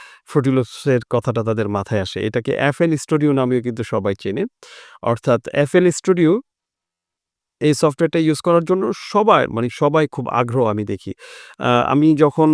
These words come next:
নতুন কোনো কম্পোজার কিংবা নতুন যারা মিউজিক করতে চায় কিংবা যারা ভিডিও মেক করে কিংবা কনটেন্ট ক্রিয়েশন করে তাদের মুখেও শুনি যে, "ভাই আপনি কি Fruity Loops-এ কাজ করেন?"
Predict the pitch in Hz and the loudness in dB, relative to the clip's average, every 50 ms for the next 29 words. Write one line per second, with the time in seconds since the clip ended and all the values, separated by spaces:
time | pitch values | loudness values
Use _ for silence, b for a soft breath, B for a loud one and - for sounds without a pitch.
0 | 151 147 143 143 135 - 143 131 147 135 139 127 135 127 117 139 131 127 135 135 | 4 4 4 2 2 2 0 0 0 0 0 0 0 -2 0 -2 0 2 2 2
1 | 131 131 120 - 135 123 120 127 120 123 123 113 - 127 123 117 123 117 120 120 | 2 0 0 0 0 0 0 0 0 -2 -2 -2 -2 -4 -2 -2 -2 0 0 0
2 | 113 117 120 117 113 120 - - 120 104 - 123 - - 113 107 104 - 123 113 | -2 -2 -2 -4 -6 -6 -6 -6 -8 -6 -6 -6 -2 -2 -2 -2 -2 -2 -2 -2
3 | 117 110 113 113 113 110 107 127 139 147 190 208 208 196 160 135 - - - 101 | -2 -2 -2 -2 -2 -2 -2 -2 0 2 2 2 2 2 0 0 -2 -2 -6 -6
4 | 92 95 87 85 b b b b b b b 131 117 120 110 - 131 143 139 165 | -4 -6 -8 -10 b b b b b b b -4 -4 -2 0 2 2 2 2 0
5 | 175 180 - - 151 135 - 131 120 - 113 101 - 131 131 147 165 160 165 160 | -2 -2 -2 -2 -2 -2 -2 -4 -4 -4 -4 -2 -2 -2 -2 0 0 0 0 -2
6 | - - 165 156 - - 151 139 127 120 - b b b b b b 139 139 156 | -2 -2 -2 -2 0 0 0 0 0 -2 -4 b b b b b b 2 4 6
7 | 139 139 143 147 147 143 139 139 127 117 - 147 143 135 120 139 123 139 135 143 | 6 6 6 4 4 4 2 0 -2 -4 -4 -2 -2 -2 0 0 0 2 0 0
8 | 135 - - 139 160 156 - - - 165 151 135 120 | 0 -2 -2 0 0 0 -2 -2 -2 -2 0 0 -2